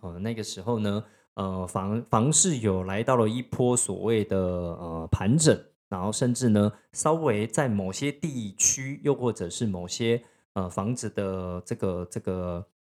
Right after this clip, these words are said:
呃，类型，它有一些下跌的状况下，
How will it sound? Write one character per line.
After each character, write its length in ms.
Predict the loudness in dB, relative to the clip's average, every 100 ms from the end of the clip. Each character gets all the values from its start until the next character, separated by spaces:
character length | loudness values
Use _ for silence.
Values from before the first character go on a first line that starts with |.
| _ -10
呃， 280 | -6 -2
类 200 | 0 0 0
型， 360 | -4 -4 -6
它 220 | -4 -2
有 240 | 2 0 0
一 100 | -2
些 200 | -2 -4
下 320 | 0 0 0
跌 180 | -6 -10
的 100 | -2
状 220 | -2 0
况 200 | 0 -2
下， 240 | -4 -8